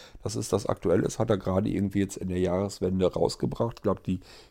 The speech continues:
Kindle Edition ist, ähm, Januar und das davor war, glaub ich, September oder Oktober oder sowas letzten Jahres als gedrucktes Taschenbuch. Ja, und wie gesagt, der soll wohl fast nur sich bedient haben bei Facebook und Twitter,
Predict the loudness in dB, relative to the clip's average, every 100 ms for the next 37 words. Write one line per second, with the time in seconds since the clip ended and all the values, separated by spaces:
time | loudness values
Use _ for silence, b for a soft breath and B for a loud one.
0 | _ -2 0 2 2 2 0 0 0 0
1 | -2 -4 -10 -6 -4 -2 0 2 2 4
2 | 4 4 2 -2 -4 -4 -4 -4 -4 0
3 | 2 2 0 -2 -4 -8 -10 -8 0 2
4 | 2 0 -4 0 2 2 0 -2 -4 B
5 | B B -2 -2 -2 -2 0 2 0 -2
6 | -4 -4 -4 -4 -6 -8 -4 -6 -2 0
7 | 0 0 -6 b b b b -4 -2 -2
8 | 0 0 2 2 6 6 6 4 4 2
9 | 4 4 4 2 0 -2 0 0 0 0
10 | 2 2 0 2 0 0 -2 -6 -4 -6
11 | -4 2 2 2